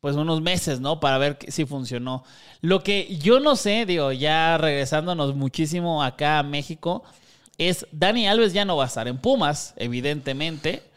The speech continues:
¿no? Creo que también ya se está cayendo el, el, el fichaje de Prisioneros F C, porque Dani Alves ya sacó ahí un recurso. Ya, ya después hablaremos de eso, porque parece,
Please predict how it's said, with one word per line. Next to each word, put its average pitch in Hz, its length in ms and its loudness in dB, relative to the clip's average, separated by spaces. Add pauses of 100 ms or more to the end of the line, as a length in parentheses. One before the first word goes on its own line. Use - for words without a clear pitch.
(340)
¿no? 156 260 0
Creo 175 160 2
que 175 120 -8
también 156 300 -4
ya 170 120 -2
se 160 80 -4
está 170 200 -2
cayendo 160 520 0
el, 135 160 0
el, 120 400 -4 (500)
el 131 160 -4
fichaje 160 560 -2
de 127 840 -2
Prisioneros 143 640 -2
F 156 240 -6
C, 151 240 -6
porque 175 520 -4 (300)
Dani 175 300 2
Alves 175 480 0 (260)
ya 160 260 0
sacó 160 260 2
ahí 160 160 4
un 170 80 -4
recurso. 160 260 -2
Ya, 202 220 2
ya 196 180 4
después 208 280 2
hablaremos 165 500 4
de 151 100 2
eso, 190 280 0 (240)
porque 156 240 -2
parece, 190 800 0